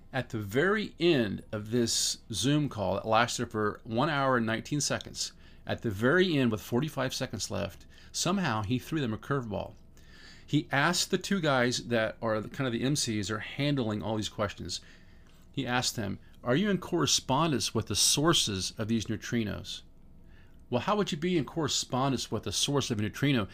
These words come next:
if a source of a neutrino is a, uh, a distant star a, a million light years away?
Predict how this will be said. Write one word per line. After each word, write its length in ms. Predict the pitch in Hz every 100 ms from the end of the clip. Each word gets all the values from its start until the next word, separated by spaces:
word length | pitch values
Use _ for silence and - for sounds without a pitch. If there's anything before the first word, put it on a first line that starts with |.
| - - 120
if 240 | 120 - - - -
a 80 | 117
source 380 | 120 - 160 - -
of 140 | 113
a 20 | 110
neutrino 500 | 101 - 147 110 101
is 140 | 101
a, 240 | 98 95 90 - - - -
uh, 340 | - 92 92 - -
a 180 | - 123
distant 420 | 104 123 - 131
star 560 | 101 - 127 113 92 76 - -
a, 100 | 117 -
a 80 | 120
million 520 | 120 123 113 - - -
light 200 | 117 113
years 200 | 107 95
away? 400 | 95 110 90